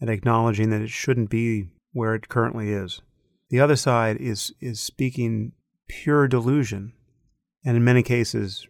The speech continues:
reaching for a can of gasoline. That's the problem. If you have an emergency and only one side seems to be cognizant of it, well, then that's the side you have to pick. And again, I don't think we're in that situation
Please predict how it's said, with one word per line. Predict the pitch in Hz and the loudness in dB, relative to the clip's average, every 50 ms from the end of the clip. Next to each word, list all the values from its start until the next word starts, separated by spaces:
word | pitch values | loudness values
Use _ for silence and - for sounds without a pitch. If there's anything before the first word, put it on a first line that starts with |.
| _ - | _ -14
reaching | - 131 120 127 123 - 131 113 | -8 -2 0 0 0 0 -2 -2
for | - 113 110 | -2 -2 -4
a | |
can | - - 120 117 113 110 | -2 -2 -2 -2 -2 -2
of | 101 107 | -4 -4
gasoline. | - 117 127 131 - - 107 95 92 87 - - 123 _ _ _ _ _ _ _ _ _ _ _ _ _ _ | -4 -2 -2 -2 -4 -6 -8 -10 -14 -16 -18 -20 -20 _ _ _ _ _ _ _ _ _ _ _ _ _ _
That's | - 143 143 139 - | 2 4 4 4 0
the | 123 - | -4 -2
problem. | 117 110 104 101 - - - 139 - _ _ _ _ _ _ _ - | 0 0 0 0 -4 -10 -18 -20 -20 _ _ _ _ _ _ _ -8
If | - 120 - | -8 -4 -2
you | 127 123 | 0 0
have | 139 143 143 | 0 0 2
an | 131 | 2
emergency | 123 120 120 127 135 139 123 123 107 98 - 107 101 101 107 - _ _ _ _ _ _ _ - | 2 4 6 6 6 6 4 0 -4 -4 -6 -8 -10 -12 -14 -16 _ _ _ _ _ _ _ -6
and | 139 | -2
only | 131 131 123 117 | 2 2 4 4
one | 113 123 131 131 | 4 4 4 4
side | 123 - 135 123 120 117 - | 2 2 2 2 2 2 2
seems | - 123 113 101 | 0 -2 -2 -2
to | - | -4
be | - 113 | -6 -8
cognizant | - - - 127 123 135 135 120 101 85 95 95 95 | -8 -6 -2 -2 -2 0 0 0 -2 -2 -4 -6 -8
of | 95 101 101 | -8 -10 -10
it, | 104 - - _ _ _ _ _ _ - | -12 -12 -14 _ _ _ _ _ _ -10
well, | 135 110 | -6 -4
then | 113 113 107 | -2 -2 0
that's | 107 117 131 131 - - | 0 0 -2 -2 -2 -2
the | 139 123 | -2 -2
side | - - 127 117 113 113 110 113 | 0 0 0 0 0 0 -2 -2
you | 110 | -4
have | 104 110 110 - | -4 -4 -6 -10
to | - - | -12 -12
pick. | - - 170 143 - - - - - _ _ _ _ _ _ _ _ _ _ _ _ _ - | -6 -4 -4 -4 -4 -8 -16 -20 -20 _ _ _ _ _ _ _ _ _ _ _ _ _ -6
And | 139 127 | -4 0
again, | 123 127 110 | 2 2 2
I | 104 | 2
don't | 117 131 127 - | 2 0 0 0
think | 147 135 | -2 0
we're | 139 127 | 0 2
in | 123 117 | 2 2
that | 117 110 - | 0 0 -2
situation | - 117 - 113 117 113 110 107 - 110 107 101 98 | -4 -4 -2 -2 -2 -2 -2 -2 -4 -4 -4 -4 -6